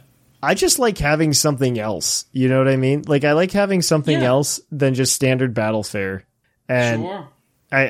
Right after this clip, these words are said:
Speaker 1: I think, I don't know, like, it, I, I think Heart Gold, Soul Silver did really well,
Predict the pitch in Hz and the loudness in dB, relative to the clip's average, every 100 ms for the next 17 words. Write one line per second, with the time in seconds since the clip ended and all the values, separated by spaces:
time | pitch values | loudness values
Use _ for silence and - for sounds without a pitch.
0 | 135 131 165 175 - _ _ _ _ - | 0 0 0 -2 -6 _ _ _ _ -2
1 | 151 131 131 - 139 139 - _ _ _ | 0 2 -2 -2 0 0 -4 _ _ _
2 | - 147 127 - 139 156 127 123 170 180 | -2 0 0 -2 -2 -2 -2 -2 -2 -2
3 | - _ _ - 147 151 151 139 135 131 | -8 _ _ -4 -2 0 0 0 0 2
4 | 123 123 117 117 120 113 113 123 - | 0 0 0 0 0 2 2 0 -2